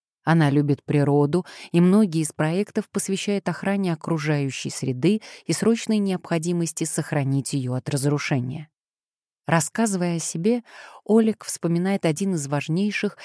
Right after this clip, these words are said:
и запоминающихся моментов ее жизни. Много лет назад, оказавшись под арестом в столице Великобритании,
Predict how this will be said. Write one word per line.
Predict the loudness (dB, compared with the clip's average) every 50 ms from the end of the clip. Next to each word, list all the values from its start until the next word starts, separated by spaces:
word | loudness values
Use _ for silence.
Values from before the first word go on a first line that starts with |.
| -20 -20 -6 -2
и | 0 2
запоминающихся | 2 2 0 0 -2 0 0 0 0 0 -2 -4 -6 -8 -6 -6 -4 -2
моментов | 0 0 0 0 0 -2 -2 -2 -4 -4 -4 -2
ее | -2 -2 -2
жизни. | -2 -2 -4 -4 -4 -6 -8 -10 -12 -16 _ _ _ _ _ _
Много | 2 4 4 4 4 2 2 0
лет | -2 -2 -2 -4 -2
назад, | -2 -2 -2 -2 -2 -2 -4 -4 -6 _ _ -20 -20 -20 -14 -10 -8
оказавшись | -4 -2 0 2 2 2 0 -2 -4 -6 -8 -6
под | -4 -4 -2 0
арестом | 0 -2 -2 -4 -4 -4 -4 -6 -6
в | -6
столице | -8 -8 -4 -4 -2 -2 -2 -4 -4 -6 -4
Великобритании, | -4 -4 -4 -6 -6 -6 -6 -6 -4 -6 -4 -2 -2 0 0 0 0 0 -2 -4